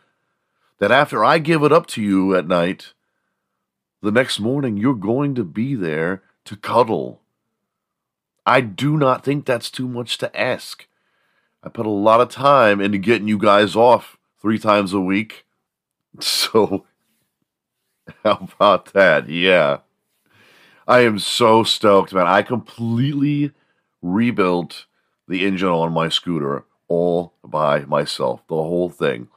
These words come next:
G Y six, four-stroke, one hundred fifty C C scooter from the ground up.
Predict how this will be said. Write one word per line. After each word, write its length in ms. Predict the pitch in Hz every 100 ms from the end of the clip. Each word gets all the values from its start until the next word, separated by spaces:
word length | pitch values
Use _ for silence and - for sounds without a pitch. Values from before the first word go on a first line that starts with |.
| _ -
G 260 | - 92 113
Y 280 | 110 110 107
six, 580 | - 92 85 - - - _ _ _ _
four-stroke, 880 | _ 101 113 101 - 85 82 76 - _ _
one 220 | - 87 92
hundred 360 | 98 95 95 101
fifty 260 | 92 87
C 320 | 80 - 98
C 540 | 101 - 76 73 76 69 _ _ _ _ _
scooter 720 | - - - 95 76 69 69 - _ _ _
from 160 | 80
the 80 | 73
ground 680 | 71 73 73 85 87 92 87
up. 260 | 78 -